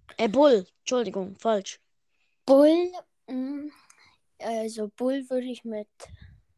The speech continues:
Speaker 2: acht von zehn bewerten. Ich find seine Ulti echt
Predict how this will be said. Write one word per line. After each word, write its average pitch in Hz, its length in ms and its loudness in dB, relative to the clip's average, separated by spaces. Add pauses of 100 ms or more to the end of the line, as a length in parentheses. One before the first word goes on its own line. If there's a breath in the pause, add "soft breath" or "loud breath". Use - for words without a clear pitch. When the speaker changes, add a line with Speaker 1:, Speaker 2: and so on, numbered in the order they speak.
(1400)
Speaker 2:
acht 294 380 -4
von 269 260 -18
zehn 294 320 -10
bewerten. 285 560 -14 (520 loud breath)
Ich 214 140 -8
find 254 220 -6
seine 220 280 -6
Ulti 254 360 -8
echt - 220 -8